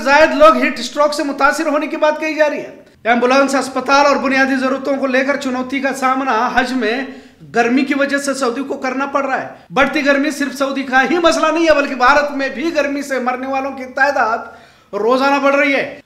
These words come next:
अब तक सौ लोगों की मौत दिल्ली, हरियाणा, पंजाब और उत्तर भारत के कई शहरों में होने की खबर हासिल है। कई शहर तो लू की चपेट में आ चुके हैं। एक सर्वे के मुताबिक पिछले महीने भारत में हर घर का फर्द बीमार हो चुका है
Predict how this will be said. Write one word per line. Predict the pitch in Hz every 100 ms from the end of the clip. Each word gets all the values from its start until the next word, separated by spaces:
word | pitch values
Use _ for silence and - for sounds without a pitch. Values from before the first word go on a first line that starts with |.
| -
अब | 285 311
तक | 330 330
सौ | - 311
लोगों | 349 339 339
की | 330 320 208
मौत | 254 311
दिल्ली, | 311 294 302
हरियाणा, | 302 285 285 302 302
पंजाब | 302 269 285 311
और | 311
उत्तर | 302 311
भारत | 302 277 302 294
के | 320 254 254 294 - - -
कई | 254 285
शहरों | - 285 285
में | 294
होने | 285 294
की | 294 302
खबर | 285 277 294
हासिल | 285 294 302 294
है। | - - - _ _ _ _ _ -
कई | 262 320
शहर | 330 302 302
तो | 302 311
लू | 240 330
की | 339 320
चपेट | 302 311 320
में | 320
आ | 254 311
चुके | 339 339 330
हैं। | 294 233 175
एक | 269
सर्वे | 269 240 247
के | 240 240
मुताबिक | 226 226 220 269 -
पिछले | 240 240
महीने | 226 220 247
भारत | 185 220 240 240
में | 185 233 240 - - _ -
हर | 311 349
घर | 220 320
का | 349 339
फर्द | 320 311 311
बीमार | 302 294 302 311
हो | 311
चुका | 320 311 311
है | 285